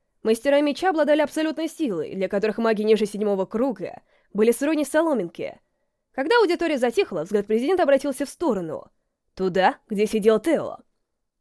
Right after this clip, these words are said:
Глаза президента магического сообщества встретились с Тео, и он произнес: "Теодор Миллер, ты должен быть особенно осторожным. Ты можешь стать основной целью этой делегации,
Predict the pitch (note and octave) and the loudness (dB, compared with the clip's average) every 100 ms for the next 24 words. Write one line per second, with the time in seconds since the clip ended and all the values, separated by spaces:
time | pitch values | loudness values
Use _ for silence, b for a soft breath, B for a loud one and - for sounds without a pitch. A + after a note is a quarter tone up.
0 | _ _ _ - G#3+ C4 G#4+ G#4 E4 D4 | _ _ _ -4 0 4 4 4 2 2
1 | F4 D#4 C#4 - - B3+ B3 C#4 D#4 G3+ | 2 0 -2 -4 -2 -2 0 0 -2 -8
2 | - D#3+ - F4+ E4 D#4 - - E4 E3+ | -12 -16 -4 -2 0 0 -2 0 0 0
3 | - - _ _ _ - F#3+ C4 C4 C4+ | -6 -14 _ _ _ -2 2 4 4 2
4 | B3 G#3 - - _ _ _ _ _ - | 0 -4 -8 -18 _ _ _ _ _ 0
5 | F#3+ A3 A#3 C4+ G#3 G2+ - _ _ _ | 4 6 4 4 0 -4 -12 _ _ _
6 | - F#3+ G#3+ C4 C4+ C4+ C4+ B3+ C#4+ B3 | -6 0 4 4 4 2 0 2 2 2
7 | A#3+ - B3 B3+ F#3+ F3+ G#2+ - _ _ | 2 0 2 2 0 -8 -12 -16 _ _
8 | _ F3 G3+ A3 G#3+ - A3 G#3+ - A#3 | _ -2 2 2 2 0 0 0 0 0
9 | A3 G3 - A#3 A3 A3 A3 A#3+ A#3 - | 0 0 4 4 4 4 4 4 2 -4
10 | - - - | -10 -14 -14